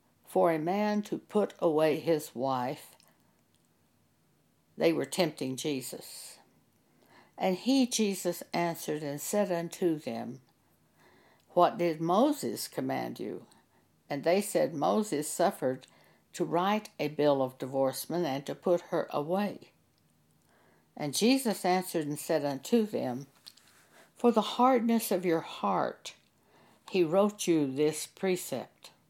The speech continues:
But from the beginning of the creation, God made them male and female. For this cause shall a man leave his father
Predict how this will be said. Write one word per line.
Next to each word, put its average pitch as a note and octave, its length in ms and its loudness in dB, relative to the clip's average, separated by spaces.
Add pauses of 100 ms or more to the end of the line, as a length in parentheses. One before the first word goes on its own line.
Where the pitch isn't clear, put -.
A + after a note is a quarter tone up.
(1500)
But G#3 180 8
from A3+ 320 2
the G3+ 120 2
beginning B3 680 2
of G3+ 240 0
the G3+ 100 -2
creation, D3+ 840 -2
God E3 420 0
made F3 440 0
them B2+ 360 -4 (460)
male G#3 680 0 (360)
and E3 180 0
female. D3 540 0 (1600)
For F#3+ 260 8
this A#3 360 6
cause C#3+ 760 0 (800)
shall D#3 320 0
a D3+ 60 0
man D#3 380 -2
leave G3+ 380 4
his D3 280 -4
father F#3+ 500 -2